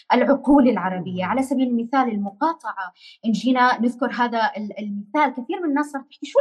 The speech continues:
Speaker 1: الهدف من المقاطعة؟ بشو بتأثر المقاطعة؟" إلى أن بدأت بعض البراندز على مستوى العالم تعلن إغلاق فروعها بسبب الخسائر الاقتصادية اللي وصلت بالمليارات.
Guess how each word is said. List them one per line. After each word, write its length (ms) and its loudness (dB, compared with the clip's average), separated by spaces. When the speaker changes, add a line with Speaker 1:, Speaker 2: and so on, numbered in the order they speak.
Speaker 1:
الهدف 220 -4
من 80 -6
المقاطعة؟ 580 0
بشو 240 2
بتأثر 360 0
المقاطعة؟" 720 2
إلى 280 -2
أن 100 -6
بدأت 380 -10
بعض 360 0
البراندز 580 -8
على 160 -8
مستوى 320 -4
العالم 380 -2
تعلن 480 0
إغلاق 360 0
فروعها 680 0
بسبب 360 -12
الخسائر 400 -4
الاقتصادية 640 -4
اللي 140 -4
وصلت 300 -12
بالمليارات. 300 2